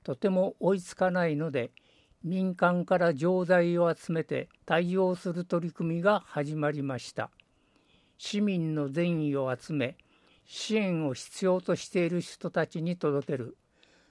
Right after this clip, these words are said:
その仲立ちを組織的に行う団体として社会福祉協議会が誕生したのです。社会的に必要なことなら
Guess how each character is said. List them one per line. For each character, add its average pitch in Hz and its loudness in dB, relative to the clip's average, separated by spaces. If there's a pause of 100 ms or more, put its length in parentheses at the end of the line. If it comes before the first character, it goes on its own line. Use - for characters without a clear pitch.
そ - -4
の 196 0
仲 196 2
立 185 0
ち - -4
を 190 0
組 147 -2
織 - -14
的 185 -2
に 190 0
行 175 -6
う 170 -2
団 147 2
体 151 -2 (480)
と 202 -2
し - -6
て 196 0
社 160 -4
会 156 0
福 - -14
祉 - -14
協 165 0
議 139 -6
会 135 -2
が 180 4 (120)
誕 147 0
生 135 0
し - -10
た 143 0
の 131 -2
で 120 -8
す。 - -20 (800)
社 - -8
会 196 4
的 185 -2
に 190 0
必 - -6
要 185 4
な 180 2
こ 196 -6
と 180 -2
な 156 0
ら 139 0